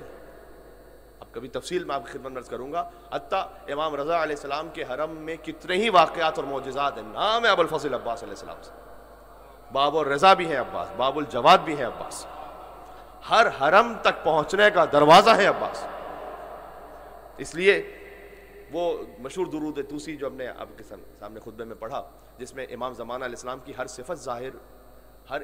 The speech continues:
इमाम की सिफत ज़ाहिर होगी इमाम ज़मान अलैहिस्सलाम से। खुद मौला के लिए ताऊस अहल जन्ना, मौला अली इस्लाम ने फरमाया था अपने फर्जंद के लिए, "अल महदी ताऊस अहल जन्ना", महदी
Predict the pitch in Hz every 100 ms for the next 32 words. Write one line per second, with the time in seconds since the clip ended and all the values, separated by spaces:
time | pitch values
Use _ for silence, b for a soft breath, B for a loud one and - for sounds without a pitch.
0 | 123 117 175 202 190 165 156 143 143 175
1 | 160 135 120 120 117 98 - 80 - -
2 | - - - - - - - - - -
3 | - - - - - - - - - 113
4 | - 101 107 117 117 104 98 - - -
5 | - - - - - - - 117 123 143
6 | 139 113 120 104 107 87 85 107 120 117
7 | 123 123 123 123 120 113 127 127 113 110
8 | 95 101 - 82 - - 101 101 98 131
9 | 135 110 123 123 104 107 98 90 - -
10 | - - - - - - - - - -
11 | 113 117 110 131